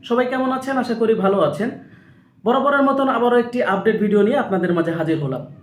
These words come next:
আপনাদের ইলেকট্রনিক্স সর্বদা আপনাদের পাশে ছিল, এমনকি আছে। আপনাদের ইলেকট্রনিক্স আপনাদের এর আগে যেভাবে ভিডিও দিত, অবশ্যই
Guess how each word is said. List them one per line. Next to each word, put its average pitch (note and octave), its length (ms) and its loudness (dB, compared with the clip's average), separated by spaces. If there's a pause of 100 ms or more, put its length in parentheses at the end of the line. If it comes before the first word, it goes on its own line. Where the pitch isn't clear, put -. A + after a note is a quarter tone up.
(100)
আপনাদের A#3 360 0
ইলেকট্রনিক্স A#3+ 460 0
সর্বদা A3 320 0
আপনাদের G3 300 0
পাশে G3 240 -2
ছিল, G#3+ 240 -2 (160)
এমনকি E3 320 -2 (100)
আছে। - 260 -6 (760)
আপনাদের A#3+ 400 -2
ইলেকট্রনিক্স B3+ 500 -2
আপনাদের A#3 380 0 (140)
এর A3 140 4
আগে A3+ 180 2
যেভাবে G#3 360 0
ভিডিও G3 300 2
দিত, D#3 200 0
অবশ্যই A3+ 640 -2